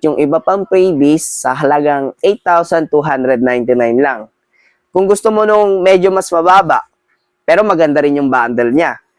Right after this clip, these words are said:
Ito, sa halagang seven thousand four hundred ninety-nine lang. Double glass to mga kanina nga, kaya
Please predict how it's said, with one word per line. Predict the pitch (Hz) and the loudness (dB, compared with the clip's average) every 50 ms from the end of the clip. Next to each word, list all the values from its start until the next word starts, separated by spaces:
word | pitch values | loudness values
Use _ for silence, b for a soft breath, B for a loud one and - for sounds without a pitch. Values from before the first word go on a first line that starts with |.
| b b b | b b b
Ito, | 139 151 _ 185 175 151 | -4 -2 _ 0 0 0
sa | 139 - - 165 156 | 0 -2 0 2 2
halagang | 156 156 156 156 156 151 151 | 2 2 2 0 -2 -2 -2
seven | - 180 175 170 185 180 | 0 0 0 2 0 -2
thousand | 170 180 170 165 170 - 170 165 160 _ | 2 2 2 2 2 0 -2 -4 -2 _
four | 156 151 151 | -2 -2 -2
hundred | 147 151 147 143 143 139 143 143 135 | 0 -2 -2 -2 0 0 0 0 2
ninety-nine | 131 139 135 131 127 123 131 127 123 120 120 123 | 0 0 0 -2 -2 0 0 0 0 0 2 2
lang. | 131 127 120 110 107 b b b b b b b | 0 0 -2 -6 -14 b b b b b b b
Double | _ - 180 196 196 196 226 220 | _ 2 4 4 4 4 2 4
glass | 202 214 220 220 - | 4 4 4 4 2
to | - 214 214 | 0 -2 0
mga | 208 196 190 185 180 | 0 0 0 0 0
kanina | 175 185 180 170 170 165 170 170 | 0 0 0 0 0 0 -2 -2
nga, | 151 131 131 | -2 -2 -4
kaya | 120 - 151 156 156 | -2 -2 0 2 2